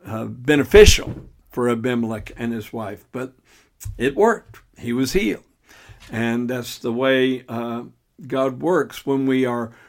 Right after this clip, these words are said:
willing to forgive others, when we are willing to love others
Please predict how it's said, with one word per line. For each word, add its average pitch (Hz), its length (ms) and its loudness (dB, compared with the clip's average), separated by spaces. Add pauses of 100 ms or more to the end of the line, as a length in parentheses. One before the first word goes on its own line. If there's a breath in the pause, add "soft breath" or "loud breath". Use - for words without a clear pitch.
(120)
willing 147 320 2
to 131 100 -4
forgive 139 460 0
others, 165 460 -2
when 123 220 -4
we 123 120 -4
are 120 140 -4
willing 123 480 -4
to 120 440 -6 (440 soft breath)
love 139 920 0 (120)
others 139 800 0